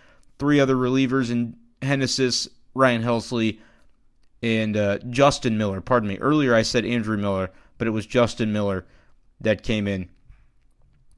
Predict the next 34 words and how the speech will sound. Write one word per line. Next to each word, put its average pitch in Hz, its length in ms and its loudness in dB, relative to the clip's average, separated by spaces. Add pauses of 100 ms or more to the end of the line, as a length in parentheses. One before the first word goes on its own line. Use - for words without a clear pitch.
(140)
And 117 160 -4
so 120 160 2
you're 117 160 2
looking 131 400 2
for 135 540 2 (380)
somebody 139 440 2
else 135 220 0
to 131 100 -6
step 127 260 2
up 127 200 2
and 120 100 -4
take 120 220 0
the 107 80 -4
ninth. 151 420 -2 (800)
You're 117 160 0
looking 135 300 2
to 127 80 0
save 131 420 2
Gallegos. 123 640 4
You're 120 100 -2
looking 120 280 -2
to 120 60 0
save 113 540 0 (400)
Reyes. 104 540 6
Ultimately, 110 440 -2
both 113 280 0
those 107 180 -2
guys 101 300 0
end 101 120 -4
up 95 120 -8
getting 104 240 -4
into 95 140 -6
this 92 200 -6
game. 107 400 -2